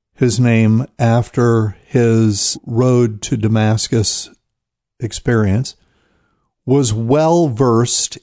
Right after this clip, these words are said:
in Hebrew scriptures, what Christians term the Old Testament. And in the Old Testament, in Proverbs, we are told that foolishness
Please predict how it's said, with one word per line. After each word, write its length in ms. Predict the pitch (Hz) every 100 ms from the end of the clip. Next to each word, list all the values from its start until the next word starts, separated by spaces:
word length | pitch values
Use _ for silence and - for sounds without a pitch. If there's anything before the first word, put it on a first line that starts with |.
| -
in 380 | 127 120 120
Hebrew 540 | 120 110 - 127 120 113
scriptures, 760 | - - 175 - 101 127 - -
what 280 | 120 113 _ _ _ _
Christians 600 | - 160 - 139 120 -
term 400 | - 127 113 107
the 180 | 110 113 -
Old 600 | 139 127 123 117 127 -
Testament. 600 | - 147 - - 101 - - _ _ _ _ _ _ -
And 120 | 147
in 80 | 165
the 120 | 170
Old 220 | 208 254
Testament, 640 | - 165 - - 101 123
in 500 | - 131 123 120 113 - _
Proverbs, 920 | - 185 185 156 117 101 104 120 - -
we 240 | 120 131
are 120 | 131 123
told 400 | - 135 123 120
that 140 | 120
foolishness 1040 | - - 202 180 131 - 107 101 - -